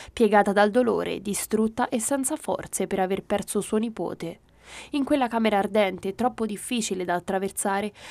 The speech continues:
c'era un camioncino dei Vigili del Fuoco che tanto amava il piccolo Grisù, un coniglietto in ceramica e tanti fiori. Presenti anche i carabinieri e i Vigili del Fuoco.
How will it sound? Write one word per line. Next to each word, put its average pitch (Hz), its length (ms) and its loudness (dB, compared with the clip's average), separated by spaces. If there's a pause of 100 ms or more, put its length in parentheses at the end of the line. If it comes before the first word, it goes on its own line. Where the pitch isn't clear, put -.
c'era 285 220 6
un 285 80 4
camioncino 277 560 2
dei 262 140 0
Vigili 262 320 0
del 269 160 -2
Fuoco 180 460 -2
che 180 200 -6
tanto 208 340 -2
amava 185 280 2
il 196 140 2
piccolo 220 460 2
Grisù, 220 440 -2 (480)
un 214 140 2
coniglietto 202 520 0
in 196 80 -2
ceramica 185 580 0
e 208 140 -2
tanti 233 320 -2
fiori. 180 520 -4 (360)
Presenti 226 500 4
anche 226 200 0
i 226 40 2
carabinieri 214 580 2
e 214 60 4
i 208 40 0
Vigili 220 360 2
del 233 160 0
Fuoco. - 600 -4